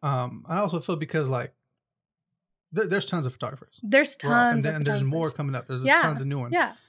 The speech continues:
Speaker 1: Um, and I don't feel, and I just don't feel like there's gonna be too many.
Speaker 2: No,
Speaker 1: Because I
Speaker 2: never.
Speaker 1: don't only feel people book you for your style or for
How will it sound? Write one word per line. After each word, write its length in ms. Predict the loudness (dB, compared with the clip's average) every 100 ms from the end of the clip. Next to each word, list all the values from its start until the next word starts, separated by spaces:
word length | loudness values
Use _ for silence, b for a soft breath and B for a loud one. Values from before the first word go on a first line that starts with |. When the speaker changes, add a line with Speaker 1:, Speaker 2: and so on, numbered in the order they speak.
| _
Speaker 1:
Um, 280 | -2 -2 -2
and 120 | -2
I 60 | -2
don't 160 | -2 -6
feel, 300 | -8 -6 -4
and 160 | -4
I 200 | -4 -4
just 180 | -4 -4
don't 160 | -4 -4
feel 140 | -4
like 120 | -4
there's 160 | -4 -6
gonna 100 | -4
be 140 | -6
too 180 | -6 -6
many. 340 | -6 -6 -10 -6 -2
Speaker 2:
No, 460 | 2 0 -2 -10 -12
Speaker 1:
Because 220 | -2 2 4
I 60 |
Speaker 2:
never. 120 | 2
Speaker 1:
don't 200 | 2 -2 -2
only 200 | -4 -4
feel 280 | -4 -4 -4
people 280 | -4 -4
book 280 | -6 -6 -8
you 100 | -10
for 180 | -10 -8
your 100 | -8
style 480 | -8 -6 -2 -2 -2
or 160 | -6 -8
for 500 | -10 -6 -6 -6